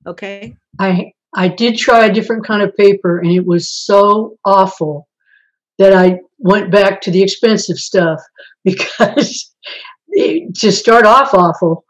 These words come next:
Speaker 2: is, is worse than ruining it yourself.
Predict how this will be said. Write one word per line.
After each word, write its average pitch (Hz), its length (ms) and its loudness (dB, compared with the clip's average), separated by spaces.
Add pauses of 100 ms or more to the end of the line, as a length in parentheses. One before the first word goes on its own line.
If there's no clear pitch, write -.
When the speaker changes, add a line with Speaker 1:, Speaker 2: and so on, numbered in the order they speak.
(260)
Speaker 2:
is, 165 360 0 (240)
is 180 380 0 (400)
worse 220 440 4
than 190 180 4
ruining 196 440 4
it 185 140 -2
yourself. 185 640 -2